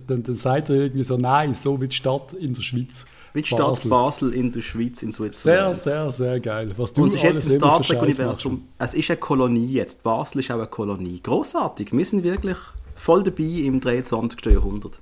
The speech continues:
Speaker 2: Freut mich
Speaker 1: Hast
Speaker 2: sehr.
Speaker 1: wieder mal einen, einen rausgedruckt. Sehr
Speaker 2: Ja,
Speaker 1: geil.
Speaker 2: wieder einen auf der Bucketlist. <laughs>
Speaker 1: Ja.
Speaker 2: Weiter auf der Bucketlist ist auch immer gesehen, Murat Yakin als Nazi-Trainer zu sehen.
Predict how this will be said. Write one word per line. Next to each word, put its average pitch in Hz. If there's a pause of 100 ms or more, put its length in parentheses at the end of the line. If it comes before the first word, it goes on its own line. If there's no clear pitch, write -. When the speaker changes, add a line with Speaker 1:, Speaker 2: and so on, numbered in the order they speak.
Speaker 2:
Freut 135
mich 123
Speaker 1:
Hast 156
Speaker 2:
sehr. 170
Speaker 1:
wieder 139
mal 135
einen, 131 (180)
einen 131
rausgedruckt. 120
Sehr 107
Speaker 2:
Ja, 196
Speaker 1:
geil. - (260)
Speaker 2:
wieder 180
einen 175
auf 160
der 147
Bucketlist. 127
<laughs> - (280)
Speaker 1:
Ja. 120 (1120)
Speaker 2:
Weiter 247
auf 233
der 190
Bucketlist 185
ist 147
auch 151
immer 165
gesehen, 151
Murat 139
Yakin 135
als 123
Nazi-Trainer 156
zu -
sehen. 135